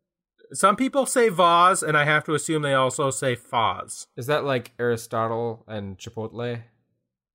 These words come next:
Speaker 1: Uh, yes.
Speaker 2: Yeah. Here's my frustration with that.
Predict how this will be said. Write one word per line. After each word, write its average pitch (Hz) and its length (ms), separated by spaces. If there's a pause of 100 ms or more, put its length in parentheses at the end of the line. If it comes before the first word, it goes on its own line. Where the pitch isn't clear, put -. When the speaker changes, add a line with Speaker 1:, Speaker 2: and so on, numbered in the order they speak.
(520)
Speaker 1:
Uh, 127 300
yes. 127 360 (140)
Speaker 2:
Yeah. 95 260 (260)
Here's 185 300
my 185 180
frustration 151 640
with 120 160
that. 104 360